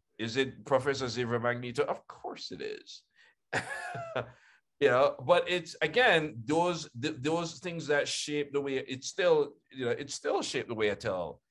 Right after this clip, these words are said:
way I tell a story. You know, I mean, couple, before, in the middle of this pandemic, when things were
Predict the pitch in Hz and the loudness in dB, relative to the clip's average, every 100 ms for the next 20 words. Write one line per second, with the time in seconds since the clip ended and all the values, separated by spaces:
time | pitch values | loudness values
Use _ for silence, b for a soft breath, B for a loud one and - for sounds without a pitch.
0 | _ _ _ _ _ 120 117 107 110 113 | _ _ _ _ _ -4 -2 -2 0 0
1 | 98 92 - 87 85 - 101 92 85 64 | 0 -2 -6 -6 -6 -8 -8 -4 -4 -4
2 | 64 _ - 113 107 139 - 135 135 123 | -10 _ -4 0 2 2 2 0 2 0
3 | 120 113 110 _ _ _ _ _ _ _ | 0 -4 -8 _ _ _ _ _ _ _
4 | _ - 156 165 123 127 135 160 147 139 | _ -2 2 4 2 2 -2 6 8 8
5 | 135 147 147 147 160 165 151 151 - 139 | 6 2 0 0 2 2 2 -2 -2 0
6 | 139 139 123 123 120 120 135 117 123 | 2 0 0 -2 -4 -4 -4 -2 -2